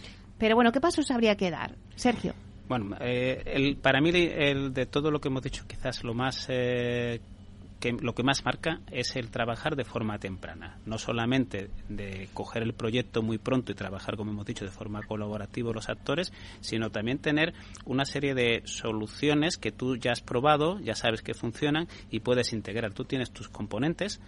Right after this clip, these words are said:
Speaker 2: tienes, digamos, tus módulos desarrollados y además trabajamos temprano cogiendo el proyecto, desarrollándolo juntos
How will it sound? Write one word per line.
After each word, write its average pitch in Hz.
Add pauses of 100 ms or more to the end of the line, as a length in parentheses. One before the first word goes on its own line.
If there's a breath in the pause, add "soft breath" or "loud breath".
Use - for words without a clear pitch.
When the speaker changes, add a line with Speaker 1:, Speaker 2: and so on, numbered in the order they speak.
(200 loud breath)
Speaker 2:
tienes, 104
digamos, 113
tus 101
módulos 117
desarrollados 139 (280 loud breath)
y -
además 110
trabajamos 101
temprano 160 (800 loud breath)
cogiendo 143
el 151
proyecto, 160
desarrollándolo 127
juntos 175